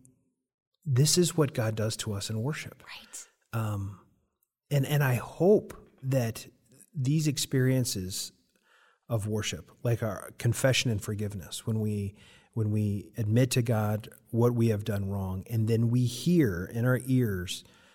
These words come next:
Speaker 1: the words of forgiveness, God saying, "You are forgiven, you are set free," uh,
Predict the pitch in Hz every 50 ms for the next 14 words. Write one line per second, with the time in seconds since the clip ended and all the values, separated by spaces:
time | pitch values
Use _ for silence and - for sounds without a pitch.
0 | _ _ _ _ - 120 123 120 107 110 113 123 127 131 135 123 120 127 117 -
1 | 123 101 104 104 92 92 87 90 - - 123 110 113 113 - - - 120 110 104
2 | 98 98 101 98 98 101 110 113 117 117 - - 101 98 95 - - - 95 90
3 | 87 92 95 90 92 95 90 87 87 87 92 98 110 117 110 101 101 95 - -
4 | 95 80 - - - - 98 92 90 85 82 87 - _ _ _ _ _ _ _
5 | _ _ _ _ _ _ _ - 110 110 95 87 85